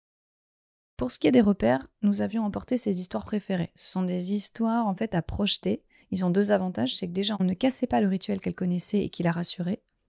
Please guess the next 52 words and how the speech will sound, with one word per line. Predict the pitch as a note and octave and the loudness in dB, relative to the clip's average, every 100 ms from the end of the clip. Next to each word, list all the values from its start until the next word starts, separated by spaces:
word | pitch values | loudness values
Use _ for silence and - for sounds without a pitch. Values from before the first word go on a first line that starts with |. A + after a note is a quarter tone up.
| _ | _
et | |
c'était | F3+ G3 | 0 4
bien | F3+ G#3 G#3+ | 4 2 -2
plus | A3+ | 0
léger | G#3 F#3+ A#3 | 0 0 -2
que | |
des | G3 | -6
bouquins. | F#3 F#3+ G3 - _ _ _ _ - | -6 -8 -12 -14 _ _ _ _ -8
Après, | - A#3+ | 2 6
dans | A#3+ | 6
les | G#3+ | 4
retours | G3+ G3+ B3+ | 2 -2 -6
que | - A#3+ | -2 0
j'ai | G3 A3 | 2 0
eus | |
de | |
la | G#3+ F3+ | -2 -4
part | F#3+ | -4
d'autres | F#3+ F#3+ | -4 -6
familles, | - F3+ B3 | -4 0 2
certains | A#3 - A3+ | 0 -4 -4
utilisent | G#3+ A3 G#3 | -4 -6 -4
des | F3 | -4
sacoches | - F#3 A#3+ - | -4 -4 -6 -6
pour | F#3 | -8
recréer | F3+ - A3 | -8 -6 -4
une | G#3 | -2
sorte | G3 F#3 | -2 -4
de | F3 | -8
cocon | - G#3+ - A#3 | -4 -4 -2 -2
autour | G#3 G3+ F#3+ | -2 -4 -6
de | F#3+ | -4
bébé, | F#3 F3 G#3+ - _ _ _ _ _ | -4 -4 -6 -10 _ _ _ _ _
et | G3 | 2
d'autres | A#3+ C4 | 2 2
utilisent | B3 A3+ B3 A3+ | -2 -2 -2 0
une | G3 | -2
tente | G3+ G#3 | -4 -6
nomade, | G#3 G#3 F#3+ F3+ | -4 -2 -2 -4
par | F3+ F3 | -8 -8
exemple, | E3+ F3+ G3+ - - | -8 -6 -8 -10 -8
une | F3+ | -8
tente | G#3 G3 F#3+ | -6 -8 -6
pop-up | - G#3 A3 B3 - | -4 -2 -2 -4 -4
dans | F#3 | -4
laquelle | F3+ F3+ A3+ | -2 -2 -4
les | G#3 | -4
petits | F#3+ - | -6 -8
retrouvent | A3 F#3 - F#3 | -8 -10 -10 -12
vite | F3 A#3 - | -6 -8 -4
leurs | F#3+ E3+ | -6 -6
marques. | E3+ - - | -8 -10 -20